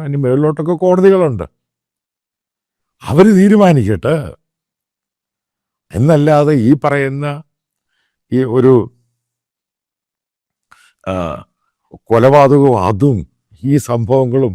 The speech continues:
കൺസ-, കൺസെൻഷ്യൽ അതിനെ മറ്റൊരു വ്യാഖ്യാനിച്ച് ഒരു ഭാര്യയും ഭർത്താവും തമ്മിലുള്ള ഇഷ്യൂ, അപ്പൊ അവക്ക് അഭയം കൊടുക്കുന്ന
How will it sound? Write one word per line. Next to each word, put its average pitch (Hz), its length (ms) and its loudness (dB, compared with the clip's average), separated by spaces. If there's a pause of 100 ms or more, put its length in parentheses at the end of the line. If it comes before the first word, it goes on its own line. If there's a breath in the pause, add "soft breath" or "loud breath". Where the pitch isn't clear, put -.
കൺസ-, 107 440 -4
കൺസെൻഷ്യൽ 131 500 -6 (640)
അതിനെ 127 220 0 (100)
മറ്റൊരു 143 340 0 (100)
വ്യാഖ്യാനിച്ച് 127 720 -2 (720)
ഒരു 113 200 4
ഭാര്യയും 131 420 4
ഭർത്താവും 135 420 -2
തമ്മിലുള്ള 127 300 -6 (140)
ഇഷ്യൂ, 117 280 -6 (1600)
അപ്പൊ 110 140 -6 (140)
അവക്ക് 143 280 0 (120)
അഭയം 139 360 4
കൊടുക്കുന്ന 131 340 -2